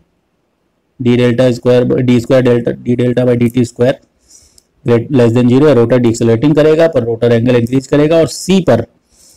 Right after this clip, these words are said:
सी पर rotor decelerate करेगा पर rotor angle will not decrease further। तो ये यही बात जो अभी हमने आपको बताई कि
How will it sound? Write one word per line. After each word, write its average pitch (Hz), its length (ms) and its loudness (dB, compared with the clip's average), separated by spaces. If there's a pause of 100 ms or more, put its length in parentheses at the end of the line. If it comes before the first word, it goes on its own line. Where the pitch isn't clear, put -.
(140)
सी 147 220 -2
पर 175 160 2
rotor 151 320 2
decelerate 139 480 2
करेगा 123 340 2
पर 135 200 -2
rotor 117 340 -2 (400)
angle 120 360 0
will 113 160 2
not 110 240 -4
decrease 110 380 -12 (240)
further। 95 260 -8 (800)
तो 123 60 2
ये 143 240 4
यही 127 340 4
बात 139 180 2
जो 131 120 0
अभी 123 160 2
हमने 123 160 2
आपको 117 200 -4
बताई 107 340 -6
कि 147 180 -6